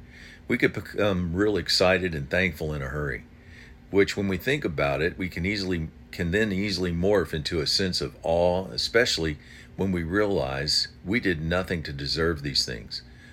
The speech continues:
We were considered enemies of God. Galatians one, verses three through four. "God the Father of our Lord Jesus Christ gives us grace, spiritual blessing, and soul peace."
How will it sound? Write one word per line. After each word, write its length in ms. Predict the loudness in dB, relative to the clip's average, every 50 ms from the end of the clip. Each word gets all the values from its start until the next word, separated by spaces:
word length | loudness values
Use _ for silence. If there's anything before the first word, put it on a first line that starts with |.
| -20 -8 -2
We 120 | 0 0 2
were 140 | 2 0
considered 600 | -2 -2 -2 2 2 4 4 4 4 2 0 -2 -2
enemies 500 | 0 0 0 2 0 0 0 0 -2 -4
of 120 | -4 -4
God. 360 | -4 -4 -4 -4 -6 -8 -12 -14 -18 -20 -20 -20 -20 -20 -20 -20 -20 -20 -18 -10 -2
Galatians 480 | 0 2 2 4 2 0 0 -2 -4
one, 340 | -2 0 0 0 0 0 0
verses 360 | 0 0 0 0 -2 -2 -4
three 220 | -2 -2 -2 -2 0
through 180 | -2 -4 -4
four. 300 | -4 -2 -2 0 0 -2
"God 360 | -2 -2 0 0 2 0 0
the 80 | 0 -4
Father 540 | -4 0 0 2 4 4 4 2 2 2 2
of 100 | 2 0
our 120 | 0 0
Lord 320 | 0 -2 -2 -2 -2 -2 -2
Jesus 320 | -4 -4 -4 -4 -4 -4
Christ 480 | -4 -2 -2 0 0 2 2 0 0 0
gives 200 | -2 -4 -4 -4
us 140 | -4 -6
grace, 600 | -8 -8 -6 -2 0 0 2 2 2 0 0 0 -2
spiritual 500 | -4 -4 -2 0 0 0 0 0 -4 -6
blessing, 600 | -4 -2 0 2 2 2 2 0 0 -2 -2 -4
and 140 | -6 -4 -2
soul 360 | 0 2 2 2 2 2 0
peace." 500 | -4 -6 -8 -6 -4 -2 -2 -2 -2